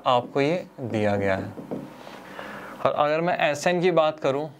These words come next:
तो एसएन में क्या होगा सर, ये सभी टर्म्स ऐड हो जाएंगी।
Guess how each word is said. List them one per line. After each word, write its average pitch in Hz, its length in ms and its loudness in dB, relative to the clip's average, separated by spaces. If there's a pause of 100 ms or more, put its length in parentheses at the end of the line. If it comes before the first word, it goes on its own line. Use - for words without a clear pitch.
(140)
तो 147 120 2
एसएन 151 320 2
में 160 160 4
क्या 151 100 6
होगा 147 140 2
सर, 143 180 0
ये 143 80 2
सभी 139 320 4
टर्म्स 160 360 4 (100)
ऐड 110 240 6
हो 107 120 2
जाएंगी। 107 400 -2